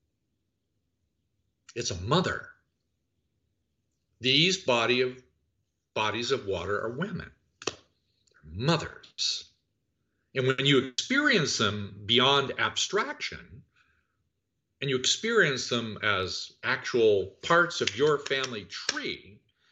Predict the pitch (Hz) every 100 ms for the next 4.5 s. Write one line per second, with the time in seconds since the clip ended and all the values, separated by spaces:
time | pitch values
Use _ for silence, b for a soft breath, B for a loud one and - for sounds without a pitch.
0 | b b 135 143 147 190 185 143 117 117
1 | 101 147 226 254 139 104 101 - 110 113
2 | 156 - - 104 - 98 92 123 - 117
3 | 110 113 110 107 - 104 95 - 160 233
4 | 233 - 82 87